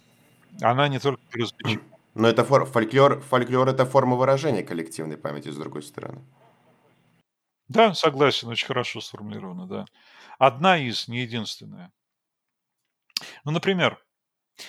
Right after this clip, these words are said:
Speaker 1: э, давайте посмотрим на современное общество. У нас есть коллективная память о недавних событиях, например, о девяностых.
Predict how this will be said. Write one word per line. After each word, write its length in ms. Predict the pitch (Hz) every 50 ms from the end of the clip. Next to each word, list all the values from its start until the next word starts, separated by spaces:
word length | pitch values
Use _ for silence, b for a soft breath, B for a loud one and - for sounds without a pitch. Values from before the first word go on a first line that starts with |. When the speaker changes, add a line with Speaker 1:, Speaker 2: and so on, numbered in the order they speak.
| B B B B B - -
Speaker 1:
э, 140 | 127 123
давайте 280 | 113 135 175 202 - -
посмотрим 420 | - 151 - 165 160 - 135 131
на 80 | 123 123
современное 480 | - - 127 127 127 123 123 120 117 117
общество. 300 | 104 - - - 117 113
У 40 |
нас 260 | 113 131 147 143 - -
есть 280 | 202 220 240 - - -
коллективная 640 | - 139 131 135 123 - - 143 127 104 113 113 110
память 460 | - 151 160 156 143 120 - - -
о 60 | 120
недавних 460 | 113 113 104 120 120 113 110 110 104
событиях, 480 | - - 127 113 104 101 - - 107 -
например, 320 | 123 110 143 165 175 160
о 60 | 139 113
девяностых. 880 | 101 117 123 123 131 123 117 110 95 - - - 107 98 - - _